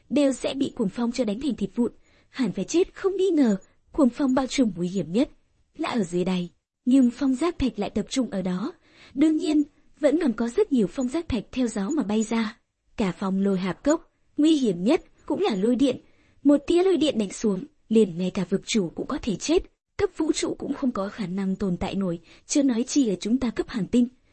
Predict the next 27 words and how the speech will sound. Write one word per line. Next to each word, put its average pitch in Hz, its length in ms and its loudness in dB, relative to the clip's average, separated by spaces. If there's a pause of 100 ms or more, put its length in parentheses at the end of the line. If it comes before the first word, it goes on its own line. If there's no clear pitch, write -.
(220)
Mọi 392 120 -2
người 311 160 0
nói 254 140 4
xem, 320 300 2 (300)
hiện - 220 0
tại - 180 -2
chúng 277 180 2
ta 262 220 2 (320)
nên 269 280 6
như 277 120 6
thế 220 160 0
nào 247 240 0 (200)
tìm 254 160 4
được 202 140 2
phong 254 180 -2
giác 320 160 -6
thạch 220 160 -6
đây? 196 280 0 (460)
Lã 392 180 0
Phong 330 220 0
nhìn 285 160 0
về 190 120 0
phía 202 160 0
bốn 208 260 2
người 330 140 4
bên 202 180 0
cạnh, 190 200 -6